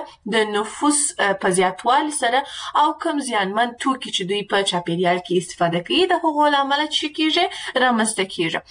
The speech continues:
یعنې موږ وی-، کولی سو چې ککړتیا په داسې ډول سره تعریف کړو چې دا خپله هغه نه غوښتونکي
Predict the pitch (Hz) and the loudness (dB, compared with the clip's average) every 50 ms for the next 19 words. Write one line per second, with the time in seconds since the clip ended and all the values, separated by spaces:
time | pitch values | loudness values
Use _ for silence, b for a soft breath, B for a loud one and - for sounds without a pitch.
0 | B B B B B B B - 285 294 285 294 285 277 277 294 311 294 277 240 | B B B B B B B 0 0 2 2 2 2 2 2 2 2 2 2 0
1 | 226 214 208 208 - 208 - - - 202 190 202 247 339 381 - - - 311 - | 2 2 2 2 0 -2 -4 0 2 2 4 4 4 4 2 2 0 -2 -2 -2
2 | 247 240 - 220 214 - - 220 220 220 190 170 170 180 202 - - 285 302 339 | -2 -2 0 -2 -4 -2 0 -2 0 0 -2 0 0 0 0 0 0 2 2 4
3 | 349 339 339 330 330 330 - 285 277 285 294 - - - 320 320 330 330 330 - | 4 2 2 0 0 2 2 2 2 0 -2 -4 -6 -2 0 2 2 2 2 0
4 | - 302 294 294 254 240 254 262 269 262 - - - 269 254 233 233 269 294 B | 2 2 2 2 2 2 2 2 2 0 -2 -2 -2 0 2 4 2 2 2 B
5 | B B B B B - 294 294 294 285 285 285 277 - - 208 214 214 214 240 | B B B B B 2 2 2 4 4 2 2 2 2 0 -2 -2 0 0 2
6 | 302 330 - 220 214 - - - - 240 220 214 214 | 2 2 2 2 0 -4 -4 -4 -2 -2 -2 -2 -2